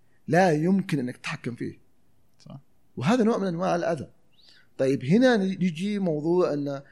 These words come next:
Speaker 1: خير الناس، أن كيف أقدر أتفهم اختلاف الثاني؟
Speaker 2: مم.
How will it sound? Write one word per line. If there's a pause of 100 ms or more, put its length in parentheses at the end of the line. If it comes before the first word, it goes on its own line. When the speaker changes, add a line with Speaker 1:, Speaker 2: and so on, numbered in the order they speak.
Speaker 1:
خير
الناس، (260)
أن (640)
كيف
أقدر (180)
أتفهم
اختلاف
الثاني؟ (260)
Speaker 2:
مم.